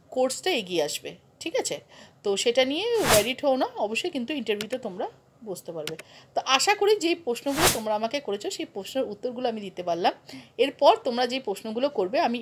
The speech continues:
এরকম ভিডিও আবার নিয়ে আসবো, যে তোমাদের গুরুত্বপূর্ণ প্রশ্নগুলো আলোচনা করব, তাহলে তোমাদের ফর্ম ফিল আপ এবং ডিএলএড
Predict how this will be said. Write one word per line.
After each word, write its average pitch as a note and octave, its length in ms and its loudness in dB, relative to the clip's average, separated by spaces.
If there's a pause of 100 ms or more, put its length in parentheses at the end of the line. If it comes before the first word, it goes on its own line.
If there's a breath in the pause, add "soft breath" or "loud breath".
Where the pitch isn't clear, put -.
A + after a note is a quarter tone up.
এরকম F#3+ 220 -2 (100)
ভিডিও G#3+ 180 -2 (120)
আবার A#3 240 4
নিয়ে D4+ 200 -2
আসবো, - 200 -6 (120)
যে A3+ 60 -6 (100)
তোমাদের G3+ 300 -8
গুরুত্বপূর্ণ C#4 400 -8 (100)
প্রশ্নগুলো G3+ 480 -6
আলোচনা A#3 360 -6
করব, B3 160 -6 (520 loud breath)
তাহলে A3+ 220 2 (100)
তোমাদের F#3 340 -4
ফর্ম G#3 220 2
ফিল C#4 160 -2
আপ G4 60 -2 (100)
এবং G3 100 -6 (100)
ডিএলএড C#4 320 -4